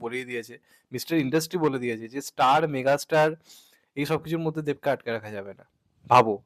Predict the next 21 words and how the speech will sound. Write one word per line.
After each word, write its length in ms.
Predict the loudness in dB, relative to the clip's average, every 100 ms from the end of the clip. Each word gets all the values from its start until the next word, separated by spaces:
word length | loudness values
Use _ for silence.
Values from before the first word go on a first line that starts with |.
| -2
আমি 140 | 0 -2 -6
কে? 100 | -14 _ -14
মিস্টার 240 | -10 -6 -6
ইন্ডাস্ট্রি 320 | -4 -6 -4 -4
বলে 120 | -2 -4 -8 -8
বলছি 200 | -6 -6 -8
এই 40 | -8
কথাটা। 280 | -10 -12 _ _ _ _ _ _ _ _ 0
তো 60 | 4 4 4 -8
সেটা 220 | -8 -2 0
দেখার 220 | 0 -2 -2
পরে 160 | -2 -2 -6 _ _ _ _ -4
আজকে 340 | -4 -4 -4 0
যা 80 | 0 0
রেসপন্স 320 | -2 -2 -2 -2
দেখতে 180 | -6 -4
পাচ্ছি 180 | -4 -4 -8
রঘু 160 | -8 -6
ডাকাতের, 340 | -4 -4 -6 -14 _ _ -6
ভাই 100 | -6 -8 -10
আনবিলিভেবল। 580 | -10 -10 -10 -8 -10 -12